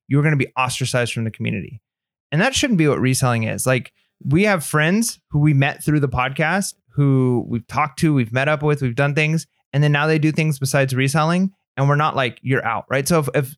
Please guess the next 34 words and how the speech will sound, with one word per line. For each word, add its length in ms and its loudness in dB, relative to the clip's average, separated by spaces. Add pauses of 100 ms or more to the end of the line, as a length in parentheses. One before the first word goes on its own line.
one 260 0
of 80 0
our 160 4
friends 460 0
on 180 2
Instagram, 580 0
somebody 240 0
that 100 2
we 120 2
know, 380 0 (220)
they're 100 0
like, 140 0
"You 60 -2
know 100 2
what? 100 2
I 40 -2
don't 140 0
resell 300 0
anymore. 280 2
I'm 120 2
a 80 0
realtor 380 2
now. 200 2
I 80 2
make 180 0
a 40 -2
lot 100 0
of 60 0
money," 140 2
or 60 2
whatever 280 2
the 80 0
situation 500 0
is, 220 -4